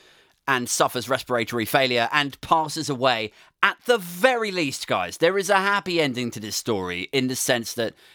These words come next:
he <laughs> has already kind of, you know, curated his own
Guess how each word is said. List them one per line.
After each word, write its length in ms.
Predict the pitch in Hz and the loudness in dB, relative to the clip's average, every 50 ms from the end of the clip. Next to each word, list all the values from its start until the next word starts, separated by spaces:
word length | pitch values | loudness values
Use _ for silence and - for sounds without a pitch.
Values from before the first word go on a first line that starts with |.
| _ _ | _ _
he 220 | - 170 170 180 | 0 2 2 2
<laughs> 80 | 170 - | 4 2
has 260 | 185 170 151 - - | 2 0 0 0 2
already 680 | 202 208 - 180 190 - 175 175 - 143 120 101 95 _ - _ _ _ _ _ _ _ - - _ _ _ - - _ _ _ _ _ _ _ - 87 80 - | 2 2 2 0 0 0 0 2 0 -2 -6 -6 -14 _ -20 _ _ _ _ _ _ _ -20 -20 _ _ _ -20 -20 _ _ _ _ _ _ _ -20 _ _ 0
kind 180 | - 185 165 147 | 2 2 2 2
of, 80 | 139 - - | -2 -6 -6
you 120 | 170 180 | -4 -2
know, 180 | 151 123 107 90 - - | -2 -2 -2 -6 -12 -8
curated 540 | - - 170 156 143 143 139 - - 135 - | -2 2 2 4 4 2 2 0 -4 -4 -2
his 220 | 120 127 120 113 | -2 -4 0 0
own 360 | 117 104 101 95 90 87 85 | 0 0 -2 -4 -6 -10 -12